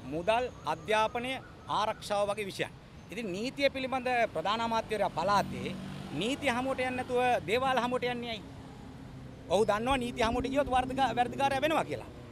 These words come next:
දැන් රටේ සාමාන්‍ය ජනතාව විශ්වාස කරනවා මේ දෙවියන් හමුවට ගියාට පස්සේ මේ වැඩේ බේර ගන්න පුළුවන් කියලා. එහෙම බේරන්න පුළුවන් නම් ඉතින් ලංකාවේ පොලිසිය වැඩක් නැහැ නේ. දෙවියන්ට කියමු මේ පැමිණිලි බාර ගන්න කියලා.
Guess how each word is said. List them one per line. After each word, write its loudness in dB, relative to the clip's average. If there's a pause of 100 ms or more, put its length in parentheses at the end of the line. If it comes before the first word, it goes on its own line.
දැන් 4
රටේ 0
සාමාන්‍ය -4
ජනතාව 0
විශ්වාස -2
කරනවා -4
මේ -6
දෙවියන් -2
හමුවට -2
ගියාට 0
පස්සේ 0
මේ -4 (260)
වැඩේ 6
බේර 6
ගන්න 2
පුළුවන් 0
කියලා. -2
එහෙම 2
බේරන්න 2
පුළුවන් 0
නම් 0
ඉතින් -6
ලංකාවේ 2
පොලිසිය 0
වැඩක් 2
නැහැ 2
නේ. -4 (340)
දෙවියන්ට 2 (140)
කියමු 0
මේ -2
පැමිණිලි -2
බාර 4
ගන්න 0
කියලා. -8